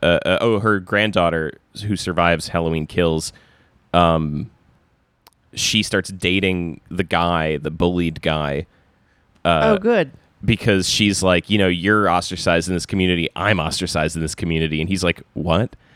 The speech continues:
Speaker 1: And she's like, "You know, like, I'm, like, the survivor girl and everybody looks at me weird." And he's like, "It's really not the same sort of thing here. Like, people think I murdered a child.
Speaker 2: Yeah. <laughs>
Speaker 1: You survived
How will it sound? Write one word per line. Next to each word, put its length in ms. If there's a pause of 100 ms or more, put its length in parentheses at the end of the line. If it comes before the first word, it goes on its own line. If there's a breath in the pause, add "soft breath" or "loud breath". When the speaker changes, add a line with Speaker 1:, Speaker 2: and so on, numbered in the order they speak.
(400 soft breath)
Speaker 1:
And 160
she's 220
like, 120
"You 80
know, 200
like, 160
I'm, 180
like, 240
the 100
survivor 680
girl 400
and 100
everybody 320
looks 260
at 120
me 120
weird." 200
And 80
he's 120
like, 140
"It's 180 (140)
really 260
not 280
the 60
same 280
sort 260
of 80
thing 280
here. 560
Like, 340 (300 soft breath)
people 200
think 200
I 100
murdered 680
a 180
child. 720
Speaker 2:
Yeah. 320
<laughs> 60
Speaker 1:
You 460 (500 soft breath)
survived 920